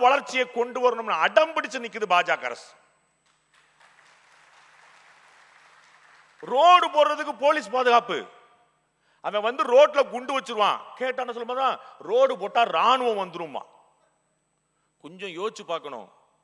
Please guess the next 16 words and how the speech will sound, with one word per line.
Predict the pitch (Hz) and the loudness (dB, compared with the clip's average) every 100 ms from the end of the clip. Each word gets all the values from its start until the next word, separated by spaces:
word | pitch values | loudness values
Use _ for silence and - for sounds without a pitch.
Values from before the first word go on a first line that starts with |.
| _ _ _ _ _ _ _ _ _ | _ _ _ _ _ _ _ _ _
முன்னாள் | 156 185 202 160 117 - | -14 -4 0 0 -2 -14
பாதுகாப்புத்துறை | 143 196 208 190 165 151 147 | -10 -8 -8 -8 -10 -12 -12
அமைச்சர் | 147 170 196 | -12 -10 -8
ஆண்டனி | 139 190 190 175 | -8 -10 -14 -14
அவர்கள் | - 208 196 | -12 -14 -16
இதே | 120 196 294 | -10 -4 0
வார்த்தையை | 294 233 214 185 - | 0 0 -2 -8 -10
சொன்னார். | 143 107 - _ _ _ _ _ - | -10 -10 -10 _ _ _ _ _ -12
"சைனா | 185 262 269 262 190 | -10 -4 0 0 2
பார்டர்ல | 196 202 185 | 0 0 -4
பூரா | 220 240 | -4 -4
ரோடு | 170 220 190 | -2 -4 -4
போட்டா | 185 190 | -4 -4
அவங்க | 175 160 | -4 -8
ஈஸியா | 190 | -8
வந்துருவாங்க." | 196 139 120 117 95 | -6 -6 -8 -12 -14